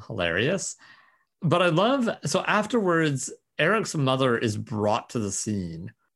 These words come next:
and she's rushing and there's, like, a police officer and he's like, "One of the kids was shot." And she's like, "Which one?" Which I think is also a hilarious thing. And she's not necessarily equally concerned based on what child has been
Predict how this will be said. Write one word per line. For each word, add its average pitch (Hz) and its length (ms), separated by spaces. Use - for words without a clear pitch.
and 165 200
she's 151 240
rushing 165 500
and 156 300
there's, 156 180
like, 156 100
a 143 60
police 180 300
officer 135 360
and 151 180
he's 135 240
like, 135 300
"One 156 320
of 220 120
the 156 120
kids 180 300
was 156 180
shot." - 580
And 175 180
she's 175 400
like, 175 280
"Which 226 500
one?" 135 640
Which 165 160
I 190 80
think 226 160
is 160 100
also 147 300
a 98 40
hilarious 113 500
thing. 104 220
And 139 160
she's 202 160
not 269 360
necessarily 127 800
equally 139 500
concerned 131 840
based 117 260
on 113 140
what 110 140
child 123 440
has 120 160
been 110 340